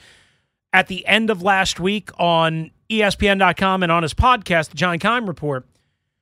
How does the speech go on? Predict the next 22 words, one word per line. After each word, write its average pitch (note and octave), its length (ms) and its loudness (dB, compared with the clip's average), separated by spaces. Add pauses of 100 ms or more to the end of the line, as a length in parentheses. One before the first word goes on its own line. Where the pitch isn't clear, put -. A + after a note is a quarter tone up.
(180)
So F3 80 -2
I F3 40 4
w-, F3+ 260 0
wanna F#3 160 0
make E3+ 180 0
sure G3+ 200 0
we F3 100 -2
give D#3 200 -4
credit F#3 260 0
to E3 80 -4
both F3+ 260 0
of E3 80 -2
those D3 160 0
gentlemen D3+ 400 -2
because C#3+ 240 -6
they, C#3 300 -6
they C#3 140 -4
both D3+ 240 -2
do C#3+ 180 -4
terrific, D3 560 -4 (520)
uh, C3 80 -2
work. C3+ 300 -4